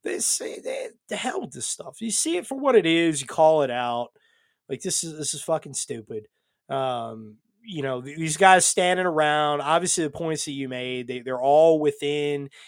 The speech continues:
a, a certain body size and type. And, you know, it just, it, <sighs> it's, it's not reflective of reality, man. Not, not in the least. Uh, not in the least.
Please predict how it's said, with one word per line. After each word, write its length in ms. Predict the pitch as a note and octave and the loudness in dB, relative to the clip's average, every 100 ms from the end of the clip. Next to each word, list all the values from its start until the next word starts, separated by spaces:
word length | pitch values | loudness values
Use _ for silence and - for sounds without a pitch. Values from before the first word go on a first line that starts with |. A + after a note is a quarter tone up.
| - - | -20 -8
a, 380 | C#3 C3+ B2+ A#2+ | -6 -4 -6 -10
a 60 | C3 | -4
certain 500 | - F3 E3+ D#3+ C#3+ | -2 2 0 -2 -8
body 400 | A#2+ C#3 D3 C#3+ | -4 0 0 0
size 560 | - D3 C3 C3 C3 C#3+ | -2 -2 -4 -4 -4 -6
and 120 | C3 | -8
type. 440 | - C#3+ B2+ B2 _ _ _ _ _ _ - | -6 -4 -4 -10 _ _ _ _ _ _ -6
And, 640 | C#3+ C3 B2 A#2+ A#2 A2 _ | -4 -2 -4 -8 -14 -20 _
you 80 | D#3+ | -8
know, 260 | B2+ A#2 A#2 _ - | -8 -8 -12 _ -6
it 160 | - | -4
just, 280 | - - - | -2 -4 -4
it, 80 | G3+ - - - - - - - | -8 -10 -14 -10 -10 -10 -14 -16
<sighs> 640 | D#4+ _ _ _ _ - | -20 _ _ _ _ -12
it's, 240 | - - - | -8 -6 -6
it's 180 | D#3 E3 | -8 -2
not 300 | D#3 D#3+ C#3+ | 2 2 0
reflective 540 | C3 - C#3 - C3+ | -4 -2 -4 -2 -6
of 140 | B2 A2+ | -6 -12
reality, 540 | A#2+ B2+ - - C#3 | -12 -10 -12 -12 -14
man. 280 | C#3 - C#3 _ | -14 -14 -16 _
Not, 320 | - B2 B2 | -12 -8 -8
not 220 | C3 C3 C3 | -4 -4 -4
in 100 | B2+ | -6
the 80 | B2+ | -12
least. 540 | B2 A#2 A2 - - _ _ _ _ _ _ | -16 -18 -14 -16 -16 _ _ _ _ _ _
Uh, 280 | - A#2+ A#2 G#2+ | -14 -14 -14 -18
not 380 | A2 B2 B2+ B2+ | -12 -4 -2 -2
in 140 | B2+ | -4
the 120 | A#2+ | -8
least. 560 | A2+ A#2 A2 G#2+ - - | -10 -10 -12 -10 -12 -10